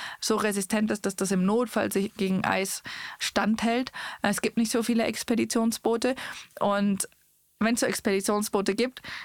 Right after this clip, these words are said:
will normalerweise der Eigentümer die selber segeln, ähm, und die lassen dich nicht ihr Boot chartern, weil, äh, das kann halt sein, dass das nicht zurückkommt aus Grönland. Das ist schon ein ziemlich anspruchsvolles Segeln. Ähm, und es hat relativ lang gedauert, bis wir jemanden gefunden haben, der uns sein Boot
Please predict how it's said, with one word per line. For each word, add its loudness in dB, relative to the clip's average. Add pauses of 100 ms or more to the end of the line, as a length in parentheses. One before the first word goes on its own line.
(120)
will 2
normalerweise 2
der -2
Eigentümer 2 (100)
die 2
selber 2 (200)
segeln, 0 (260)
ähm, 0 (140)
und 0
die 0
lassen 0
dich 0
nicht 0
ihr 0
Boot 0
chartern, 0
weil, 0
äh, 0 (300)
das -6
kann 0
halt 0
sein, 0
dass -2
das -4
nicht -2
zurückkommt -2 (240)
aus 0
Grönland. 0
Das -2
ist 0
schon 0
ein 0
ziemlich 2
anspruchsvolles 0
Segeln. 0 (560)
Ähm, 0
und 0
es -2
hat -2
relativ 0
lang 0
gedauert, -2
bis -4
wir 2
jemanden 0
gefunden 0
haben, 0
der 0
uns -6
sein 0
Boot 0